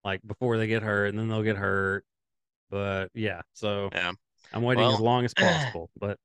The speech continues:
Speaker 2: that's
Speaker 1: tell us.
Speaker 2: usually how it goes, except for this league. My two other leagues, we do draft, like,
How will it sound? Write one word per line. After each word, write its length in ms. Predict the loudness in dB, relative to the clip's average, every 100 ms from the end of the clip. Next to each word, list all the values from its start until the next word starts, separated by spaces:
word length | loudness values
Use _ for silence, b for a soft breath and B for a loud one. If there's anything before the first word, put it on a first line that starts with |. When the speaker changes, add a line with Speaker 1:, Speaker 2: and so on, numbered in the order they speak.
| _
Speaker 2:
that's 0 |
Speaker 1:
tell 240 | 2 4 4
us. 60 |
Speaker 2:
usually 320 | 0 2 4
how 200 | 4 4 4
it 40 |
goes, 400 | 4 4 4 2
except 340 | -2 -2 -2 -2
for 100 | -2
this 260 | 0 2 2
league. 300 | 2 2 0
My 140 | -2 -2
two 220 | 0 2
other 220 | 2 2
leagues, 380 | 2 0 -2 -4
we 160 | -2 0
do 220 | 2 0
draft, 500 | 2 2 2 0 -4
like, 260 | -2 -2